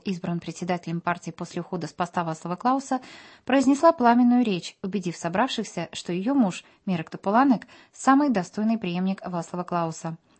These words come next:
Аргумент, что в семье Тополанек всегда несет самый тяжелый рюкзак, сразил на повал всех сомневающихся. В тысяча девятьсот девяносто девятом году Павла Тополанкова выиграла конкурс дамского журнала «Власта» «Кошка», что значит симпатяшка,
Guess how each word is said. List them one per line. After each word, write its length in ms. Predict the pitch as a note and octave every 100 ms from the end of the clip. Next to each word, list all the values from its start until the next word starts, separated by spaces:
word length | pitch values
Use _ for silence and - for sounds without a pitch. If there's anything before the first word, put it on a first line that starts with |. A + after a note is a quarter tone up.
| _
Аргумент, 560 | - F#3 G3 G3+ F3+ F#3
что 160 | - F#3+
в 60 |
семье 260 | - G3 F#3
Тополанек 540 | F3+ F3 F3+ E3+ E3+
всегда 280 | - F3+ F3
несет 320 | F3 E3+ F3+
самый 300 | - F#3 F3
тяжелый 380 | D#3+ E3 E3+ F#3
рюкзак, 360 | A3+ - D4+ - - -
сразил 340 | - A3+ A#3 D4
на 140 | C4+
повал 320 | A#3 A#3 A#3
всех 320 | - - F3+ -
сомневающихся. 880 | F3 F3+ F3 E3+ - E3+ - D#3 - _ _ _ _ _ _ _ _
В 60 | _
тысяча 340 | A#3 A#3+ A3+
девятьсот 320 | G#3 G3+ G3+ G3+
девяносто 400 | G3 G3 F#3 F#3
девятом 380 | F#3 F#3 F3+
году 320 | F3 F#3 B3+ D4+ - - _
Павла 260 | D4+ D#4+
Тополанкова 680 | D#4+ A#3+ A3 B3 C4 A#3+ A#3
выиграла 500 | A3+ G#3+ B3 A3 G3+
конкурс 460 | F#3 G#3 G#3 G#3+ - -
дамского 420 | G3 F3 - F3+
журнала 400 | F3+ F3 E3+ D#3+
«Власта» 400 | F3 A3 A3+ B3 B3 - _
«Кошка», 440 | G3+ F#3 - C#4+ - -
что 180 | -
значит 320 | B3 A#3+ B3 A#3
симпатяшка, 640 | A3+ A3 A3+ A3+ - A3